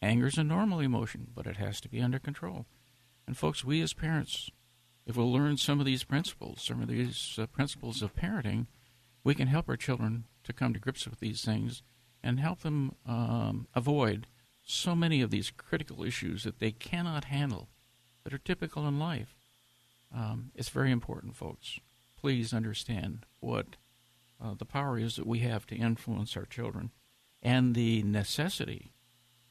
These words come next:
not just that we have the power, but it is so absolutely critical and necessary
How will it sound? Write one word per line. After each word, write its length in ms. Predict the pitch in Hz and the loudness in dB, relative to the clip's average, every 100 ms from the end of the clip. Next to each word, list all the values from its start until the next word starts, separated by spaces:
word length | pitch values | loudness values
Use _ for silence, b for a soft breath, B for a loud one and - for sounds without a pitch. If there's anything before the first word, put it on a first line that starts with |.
| _ _ - | _ _ -8
not 280 | 107 110 - | -6 -6 -2
just 260 | 127 135 | 0 0
that 100 | 120 | 0
we 120 | 120 | 2
have 220 | 117 147 185 | 4 2 0
the 80 | |
power, 280 | 139 120 113 | -2 -2 -2
but 140 | 110 117 | 2 2
it 160 | 101 | 2
is 160 | 107 104 | 0 0
so 500 | - - 147 156 156 - | -2 2 4 4 0 -2
absolutely 540 | 131 - - 113 123 | -2 -2 -4 -4 -4
critical 460 | - 160 147 104 107 | -4 -4 -2 -2 0
and 100 | 117 | 2
necessary 640 | 120 - - - - 120 | 2 0 -6 -10 -12 -14